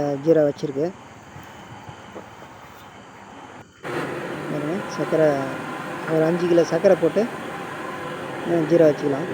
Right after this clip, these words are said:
நல்லா கொதி வந்தோடனே அப்படியே டைரெக்டாக இந்த மாதிரி கொட்டிக்கலாம். போட்டு இருபது நிமிஷம் கம்பல்சரியாக வேகணும். இருபது நிமிஷத்துக்குள்ள நம்ம, நமக்கு நல்லா வேக்காடு ஆகும்.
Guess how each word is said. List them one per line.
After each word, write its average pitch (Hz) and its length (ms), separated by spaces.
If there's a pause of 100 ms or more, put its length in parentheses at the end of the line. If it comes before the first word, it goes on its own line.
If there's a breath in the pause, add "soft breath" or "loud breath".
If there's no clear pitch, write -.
(600)
நல்லா 160 220
கொதி 165 240
வந்தோடனே 165 360 (1120)
அப்படியே - 300
டைரெக்டாக 160 380
இந்த 165 100
மாதிரி 151 140
கொட்டிக்கலாம். 139 400 (1000)
போட்டு 180 300 (240)
இருபது 180 320
நிமிஷம் 190 380 (580)
கம்பல்சரியாக 160 600 (220)
வேகணும். 151 420 (1160)
இருபது 180 340
நிமிஷத்துக்குள்ள 190 480 (960)
நம்ம, 165 180 (200)
நமக்கு 156 320
நல்லா 165 220
வேக்காடு 156 380
ஆகும். - 260